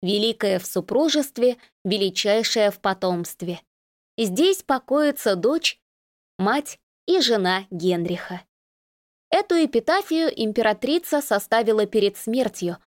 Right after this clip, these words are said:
возлагая все надежды и гордость на золотого сына,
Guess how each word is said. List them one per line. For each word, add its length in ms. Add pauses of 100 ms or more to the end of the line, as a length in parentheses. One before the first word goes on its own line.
(200)
возлагая 640
все 220
надежды 640
и 40
гордость 580 (200)
на 140
золотого 540
сына, 440